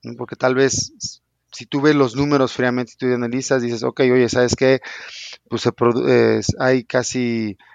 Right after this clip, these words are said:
el cuarenta por ciento de los inventarios en el, en el, eh, eh, de lo que se produce se mantienen inventarios". Sí, pero pues la mitad de los inventarios están en China.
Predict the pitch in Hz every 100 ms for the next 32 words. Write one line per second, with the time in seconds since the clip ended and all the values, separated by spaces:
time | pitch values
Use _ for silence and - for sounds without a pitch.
0 | _ _ _ _ _ - 131 - 123 127
1 | 135 - 110 127 127 127 113 107 113 107
2 | 104 120 123 120 113 107 113 123 110 107
3 | 110 117 107 - - - 113 104 104 107
4 | - 113 110 123 131 120 110 127 123 117
5 | 110 104 135 117 98 - _ _ _ _
6 | _ - 151 143 107 104 - 98 95 -
7 | - 107 107 - 123 123 120 113 123 -
8 | 123 120 160 139 127